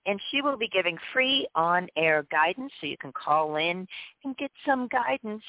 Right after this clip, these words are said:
from Catherine. I will be back next Saturday, September fourth. Oh my gosh, September already. With There's a Rock for That, and I'm gonna be talking about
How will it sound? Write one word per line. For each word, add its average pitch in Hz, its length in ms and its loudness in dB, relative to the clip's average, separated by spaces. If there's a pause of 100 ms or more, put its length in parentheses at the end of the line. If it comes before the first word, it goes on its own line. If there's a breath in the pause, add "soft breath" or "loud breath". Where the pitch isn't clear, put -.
from 214 320 -2
Catherine. 214 800 0
I 277 240 2
will 381 100 2
be 226 160 -4
back 185 340 0 (120)
next 190 340 -2 (120)
Saturday, 214 600 2 (140)
September 240 920 2 (240)
fourth. 214 480 2 (680)
Oh 208 100 -8
my 202 200 -8
gosh, - 260 -8 (300)
September 180 480 0
already. 151 520 2 (380 loud breath)
With 220 160 4 (100)
There's 233 260 2
a 185 100 0
Rock 196 280 -2 (100)
for 247 120 2
That, 190 340 -2 (440)
and 240 100 0
I'm 285 80 2
gonna 302 140 0
be 294 220 -2
talking 311 340 2
about 226 380 4